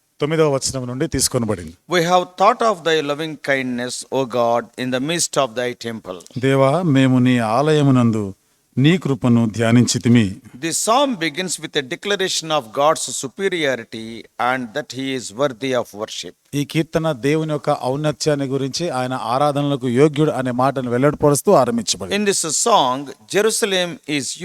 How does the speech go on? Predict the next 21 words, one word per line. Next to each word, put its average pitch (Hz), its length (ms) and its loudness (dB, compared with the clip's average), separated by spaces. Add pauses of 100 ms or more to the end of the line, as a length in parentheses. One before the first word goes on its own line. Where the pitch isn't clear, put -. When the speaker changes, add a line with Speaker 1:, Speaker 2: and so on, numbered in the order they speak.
Speaker 2:
used 147 320 -6
as 131 140 -6
an 123 120 -4
example 170 640 -4
of - 20 -8 (100)
the 135 160 -2
Lord's 135 240 -2 (160)
greatness. 123 460 -10 (240)
Speaker 1:
ఈ - 20 0 (120)
కీర్తనలో 170 520 -2
యెరూషలేము 170 640 0 (180)
దేవుని 170 400 -4
యొక్క - 160 -8 (280)
గొప్పతనముగా 143 680 -4 (120)
మనకు 123 260 0
ఉదాహరణగా 139 480 2
చెప్పబడింది. 113 440 -6 (180)
Speaker 2:
Prior 214 260 2 (120)
victories 165 540 -2 (380)
over 151 160 2 (220)
enemies 165 400 -4